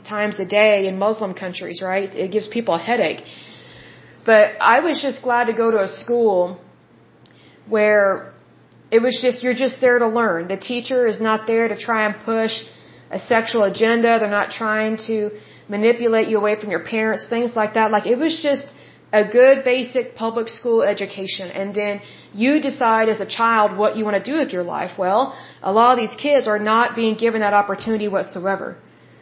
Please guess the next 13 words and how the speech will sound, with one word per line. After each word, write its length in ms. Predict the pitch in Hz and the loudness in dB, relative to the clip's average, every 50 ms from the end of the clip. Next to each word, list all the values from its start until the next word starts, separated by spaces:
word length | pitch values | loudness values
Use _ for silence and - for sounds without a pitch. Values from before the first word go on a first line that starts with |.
| - - - - - | -20 -20 -20 -20 -8
And 120 | - 220 214 208 | -4 -2 -2 -2
it's 120 | 208 - | -2 -2
really 260 | 226 247 269 254 220 | 0 2 4 4 4
sad 500 | 202 - - - 233 220 208 196 180 180 | 2 2 -2 0 2 4 4 4 2 0
'cause 160 | - 208 190 - | -2 -10 -6 -2
there 160 | 226 240 240 233 | -2 0 0 0
are 100 | 226 - - - | -2 -4 -4 -4
so 120 | 254 247 254 | -2 -2 -2
many 180 | 262 262 254 | -2 -4 -4
people, 680 | - - - 240 247 240 247 220 196 180 180 180 185 180 - - - - - - - - - - - 214 202 | -6 -8 -10 -10 -10 -8 -6 -2 0 0 0 0 -2 -4 -10 -20 -20 -20 -20 -20 -20 -20 -20 -14 -6 -2 0
um, 480 | 196 196 190 185 185 185 185 180 196 185 - - - - _ - 190 208 | 0 2 2 2 0 -2 -4 -6 -10 -12 -16 -20 -20 -20 _ -4 0 4
that 120 | 208 202 | 4 4
are 440 | 170 202 196 190 185 180 170 - - | 4 4 4 4 4 2 0 -2 -8